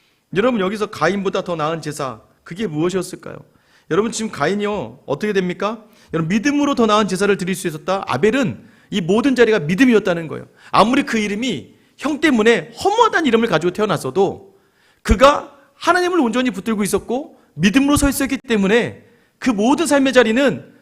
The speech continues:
하나님이 받으셨다는 거예요. 그를 받으시고 그의 제물도 받아주셨다는 거예요. 여러분, 저는 여러분들이 여러분이 드리는 헌금보다, 여러분이 섬기는 봉사보다, 여러분의 헌신보다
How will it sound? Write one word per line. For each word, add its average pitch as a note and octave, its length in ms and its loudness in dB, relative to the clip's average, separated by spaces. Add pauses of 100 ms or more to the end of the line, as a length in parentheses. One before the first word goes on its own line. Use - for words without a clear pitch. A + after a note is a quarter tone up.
하나님이 C#4 380 0
받으셨다는 D#3 640 -4
거예요. A2+ 180 -14 (400)
그를 B3 340 0
받으시고 G#3+ 760 -2 (220)
그의 A#3 220 -2
제물도 G#3 640 0 (220)
받아주셨다는 D#3 720 -4
거예요. A#2 340 -10 (340)
여러분, F3 160 2
저는 F#3+ 200 2
여러분들이 G3 760 0 (200)
여러분이 G3+ 260 2
드리는 A3 220 0
헌금보다, G#3 720 0 (640)
여러분이 A3+ 240 2
섬기는 B3 340 -2
봉사보다, F#3 760 2 (520)
여러분의 G3 300 2
헌신보다 G3+ 680 -2